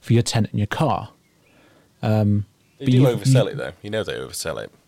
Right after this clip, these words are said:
Speaker 2: You know, there's no way they're gonna turn people away. <laughs> To, to the point of it being oversold.
Speaker 1: Well,
Speaker 2: I have seen that
Speaker 1: okay.
Speaker 2: before.
Speaker 1: Another bit of advice then for everybody and ourselves, get there early.
Speaker 2: This is it, you know, what else are you gonna do?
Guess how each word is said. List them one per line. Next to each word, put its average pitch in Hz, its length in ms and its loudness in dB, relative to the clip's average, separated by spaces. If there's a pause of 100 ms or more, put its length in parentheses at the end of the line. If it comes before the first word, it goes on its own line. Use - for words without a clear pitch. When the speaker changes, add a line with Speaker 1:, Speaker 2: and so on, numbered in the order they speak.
Speaker 2:
You 85 120 -14
know, 62 160 -12
there's 87 180 -14
no 101 160 -4
way 87 160 -2
they're 85 120 -8
gonna 85 200 -10
turn 82 340 -8
people 78 280 -12
away. 76 300 -12 (800)
<laughs> - 20 -
To, - 1300 -2
to - 260 -6
the 135 80 4
point 120 280 4
of 98 140 -2
it 95 120 0
being 95 320 0 (100)
oversold. 98 560 2
Speaker 1:
Well, 135 120 4
Speaker 2:
I 123 60 4
have 135 140 0
seen 104 180 -2
that 85 140 -2
Speaker 1:
okay. 135 260 0
Speaker 2:
before. - 80 -10 (380)
Speaker 1:
Another 143 400 4
bit 135 160 0
of 127 100 0
advice 135 360 2
then 151 160 2
for - 160 -2
everybody 131 400 4
and 135 160 4
ourselves, 135 500 0 (220)
get 135 220 -2
there 135 140 2
early. 113 400 2 (600)
Speaker 2:
This 202 180 -2
is 185 160 0
it, 98 160 4
you 117 80 -2
know, 92 140 -2
what 101 120 -2
else 92 180 -6
are 101 40 -6
you 92 60 -8
gonna 87 160 -6
do? 80 140 -8